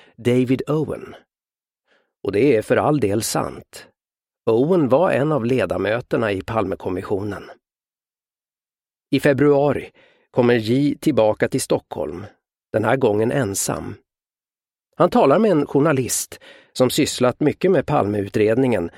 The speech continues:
och berättar för denne att han nu hunnit träffa en del intressanta vittnen.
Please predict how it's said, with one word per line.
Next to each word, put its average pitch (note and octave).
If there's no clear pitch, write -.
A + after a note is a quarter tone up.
och D#3
berättar D#3
för F#3
denne B2+
att B2+
han F3+
nu D3
hunnit D3
träffa -
en C#3
del E3
intressanta C#3
vittnen. D#3+